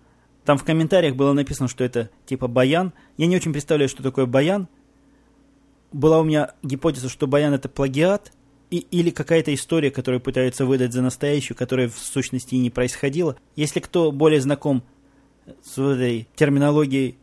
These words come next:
то дайте мне знать, что ж такое баян. Но я так понимаю, то, что у меня прозвучало, это тоже определенная степень баянистости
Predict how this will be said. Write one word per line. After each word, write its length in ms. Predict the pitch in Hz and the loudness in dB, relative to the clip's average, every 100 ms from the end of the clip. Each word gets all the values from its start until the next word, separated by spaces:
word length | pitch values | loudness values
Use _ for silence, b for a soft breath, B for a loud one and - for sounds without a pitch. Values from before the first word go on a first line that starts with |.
| _ _ _ | _ _ _
то 300 | - 127 123 | -4 0 0
дайте 300 | 123 151 143 143 | 2 0 0 0
мне 120 | 139 | 0
знать, 240 | 123 113 | 0 -4
что 160 | - 139 | -4 -10
ж 80 | - | -8
такое 360 | - 139 120 | -6 -2 -2
баян. 420 | 120 123 110 92 - b - | 0 0 0 -4 -12 b -6
Но 140 | 160 | 2
я 100 | 185 | 2
так 160 | 196 - | 2 0
понимаю, 320 | 160 165 165 | 0 2 0
то, 80 | 156 | -2
что 340 | - 156 - - | -2 -2 -2 -4
у 80 | 151 | 0
меня 220 | 151 139 | 0 0
прозвучало, 500 | 147 131 143 180 139 | 0 -2 -2 0 0
это 140 | 135 | 0
тоже 320 | 131 120 110 - b b b b b b | -2 -2 -4 -10 b b b b b b
определенная 440 | - 143 135 135 131 | -6 -2 2 2 2
степень 400 | - 135 120 117 b b b | -2 -4 -4 -8 b b b
баянистости 960 | 123 143 135 127 120 - 117 - 110 | -2 2 4 4 0 -4 -10 -10 -14